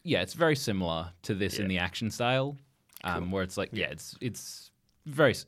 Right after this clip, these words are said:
Speaker 1: yeah, very
Speaker 2: So,
Speaker 1: similar.
Speaker 2: so it'd be similar to, like, the, uh, first season of Daredevil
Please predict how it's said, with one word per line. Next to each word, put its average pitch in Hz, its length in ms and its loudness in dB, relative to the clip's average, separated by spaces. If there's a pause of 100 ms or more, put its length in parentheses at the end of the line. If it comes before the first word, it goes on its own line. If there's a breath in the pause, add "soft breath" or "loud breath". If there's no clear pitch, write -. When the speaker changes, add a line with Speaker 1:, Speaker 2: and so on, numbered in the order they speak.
Speaker 1:
yeah, 120 220 -4
very 120 220 2
Speaker 2:
So, 113 40 4
Speaker 1:
similar. - 320 -8
Speaker 2:
so 110 200 -2
it'd 104 120 -2
be 101 140 -4
similar 101 340 -6
to, - 160 -8
like, 92 380 -4
the, 87 240 -6
uh, 82 320 -8 (1300)
first 117 320 -2
season 104 260 -4
of 90 60 -10
Daredevil 90 520 -4